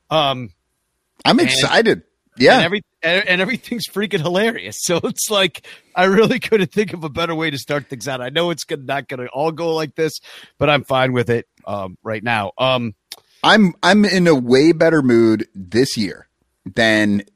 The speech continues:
Speaker 2: I was last year. Last year was, was brutal. It was terrible from the get-go.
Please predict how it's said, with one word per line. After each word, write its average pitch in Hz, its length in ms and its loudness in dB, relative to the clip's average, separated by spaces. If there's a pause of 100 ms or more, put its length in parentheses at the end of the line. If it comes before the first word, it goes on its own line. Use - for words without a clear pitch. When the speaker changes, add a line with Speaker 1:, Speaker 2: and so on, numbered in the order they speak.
Speaker 2:
I 107 140 2
was 101 280 0
last 87 300 -10
year. - 180 -20
Last 139 380 -2
year 139 140 2
was, 107 360 -6
was 101 320 -6 (180)
brutal. 123 480 2
It 107 60 -6
was 104 160 -2
terrible 151 480 0
from 120 260 0
the 104 80 -2
get-go. 127 600 2